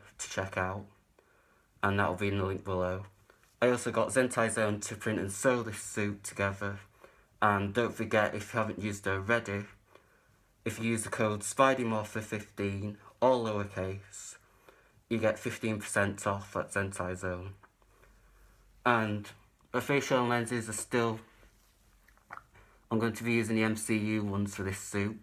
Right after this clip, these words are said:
which are from Pete's Props. I've done a video all about this shell in the past video as well. So yeah, this video is just basically showing you the suit, and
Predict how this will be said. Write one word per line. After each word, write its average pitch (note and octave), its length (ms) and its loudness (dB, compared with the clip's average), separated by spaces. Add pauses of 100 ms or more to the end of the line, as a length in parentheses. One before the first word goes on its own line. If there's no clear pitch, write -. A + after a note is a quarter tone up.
(680)
which A2+ 160 0
are G#2+ 60 -2
from G2+ 260 2
Pete's - 400 -4
Props. - 720 -4 (600)
I've A2 140 4
done A2+ 140 0
a G#2+ 40 2
video A#2 280 2
all A#2 160 4
about G#2+ 260 2
this A2 120 -4
shell G2+ 500 0 (280)
in G#2+ 160 2
the G2+ 80 2
past G#2 300 -4
video G2 380 -2
as G2 160 -8
well. G2 300 -4 (760)
So - 160 0
yeah, A#2 220 4
this A#2+ 200 -4
video A2+ 320 2
is A2 140 -4
just A#2+ 160 -2
basically A2+ 440 -2
showing A2+ 360 0
you G#2 80 0
the G2+ 80 -2
suit, G#2 480 -4 (1080)
and G#2+ 460 2